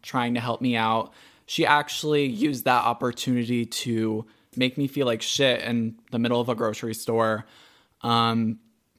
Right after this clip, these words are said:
and at that point, I was out. So I was like, "You know what? It's, it's okay. It's fine." And she was like, she kept,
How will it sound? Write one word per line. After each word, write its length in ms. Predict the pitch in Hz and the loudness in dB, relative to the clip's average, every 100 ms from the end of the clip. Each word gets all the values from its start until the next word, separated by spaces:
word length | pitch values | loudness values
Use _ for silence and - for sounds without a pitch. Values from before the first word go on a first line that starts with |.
| - - | -20 -6
and 240 | 131 131 131 | 0 2 4
at 120 | 123 | 4
that 200 | 147 - | 4 2
point, 360 | 160 165 156 143 | 2 0 0 2
I 140 | 127 135 | 2 4
was 180 | 131 | 2
out. 300 | 120 104 - - | 2 2 -2 -10
So 200 | - 139 | -6 2
I 140 | 131 131 | 4 4
was 240 | 135 131 | 0 0
like, 320 | 127 127 - _ _ _ _ _ _ | 2 2 -2 _ _ _ _ _ _
"You 100 | - | -4
know 140 | 160 170 | 0 2
what? 260 | 165 160 - | 2 0 -2
It's, 180 | 156 - | -10 -6
it's 160 | - 170 | -4 -4
okay. 440 | 156 131 107 110 - | -4 -4 -4 -6 -10
It's 200 | 117 - | -10 -8
fine." 460 | - 117 - - 143 _ _ _ - | -6 -4 -4 -8 -14 _ _ _ -2
And 440 | 135 131 131 127 - _ | 0 2 2 0 -6 _
she 200 | - 160 | -6 0
was 200 | 156 151 | 0 2
like, 360 | 147 135 135 - | 2 2 -2 -14
she 200 | - 156 | -6 -4
kept, 360 | 151 196 202 | -2 -2 -2